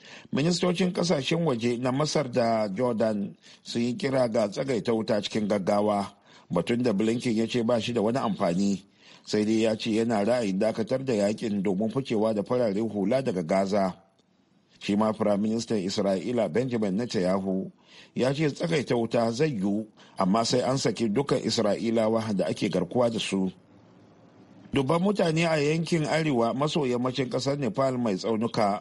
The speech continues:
sun kwana a waje a jiya Asabar a cikin tsananin sanyi bayan da girgizar kasa ta kashe akalla mutane ɗari da hamsin da bakwai,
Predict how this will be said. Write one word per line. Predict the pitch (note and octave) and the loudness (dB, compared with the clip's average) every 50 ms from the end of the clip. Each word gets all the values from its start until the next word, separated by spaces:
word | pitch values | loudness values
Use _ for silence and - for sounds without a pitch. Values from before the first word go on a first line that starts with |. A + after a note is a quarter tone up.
| D#2 | -6
sun | F#2 G2 B2 B2+ A#2+ | -6 -4 -4 -2 -2
kwana | A2+ C3 B2 B2 B2+ C#3+ C#3+ | 0 0 0 0 0 0 -2
a | C3 | 0
waje | G2+ F#2 F2+ G#2+ B2+ | 0 -2 -2 0 -2
a | A#2+ G#2 | -2 -2
jiya | G2 G2+ C3+ C3+ | -2 -2 -2 -2
Asabar | G2+ - - B2 A2+ A2 G#2+ G2+ G2 F#2+ F#2 - - - - - - | -2 -2 -2 -2 0 0 0 0 0 -4 -6 -10 -18 -20 -20 -16 -8
a | - | -6
cikin | - - - A2+ A2+ A2+ | -6 -4 -2 -2 -2 -2
tsananin | - G#2+ A#2 A#2+ A#2 A#2+ A#2 A#2 | -2 -2 0 0 0 0 0 0
sanyi | A#2 - B2 A2+ A2+ A#2+ A#2+ A2+ | 0 0 0 0 0 0 0 0
bayan | A2 A#2+ B2 B2+ C3 | 2 2 2 2 0
da | B2+ B2 | 0 0
girgizar | G2+ G2 G2+ F#2 F2+ A#2 B2 C3 A#2+ A2+ | 0 0 -2 -2 -2 -2 0 0 -2 -2
kasa | - G#2 - B2 A#2 G#2+ | -4 -4 -2 -2 -2 0
ta | - A#2 | -2 -2
kashe | - B2 A#2+ A#2 A#2 | -4 -4 -2 -2 -2
akalla | F2+ - - - B2+ B2+ B2 A#2+ A2 G2 - | -2 -2 -4 -4 -2 0 0 0 0 -2 -4
mutane | G#2+ C3 B2+ - C3 A#2 G#2 G#2 A#2 B2+ - | -6 -6 -2 0 0 0 0 0 -2 -4 -2
ɗari | - A2 G#2 A#2+ B2+ B2 | -2 -2 -2 -2 -2 -2
da | C3 | 0
hamsin | A2 G2+ F#2+ - - C3+ C#3 | 0 0 -2 -2 -2 -2 -2
da | C3 G#2 | -2 0
bakwai, | F2+ G#2+ - - A2+ G2+ G2+ G2 - - | 0 0 0 2 0 0 0 -2 -4 -8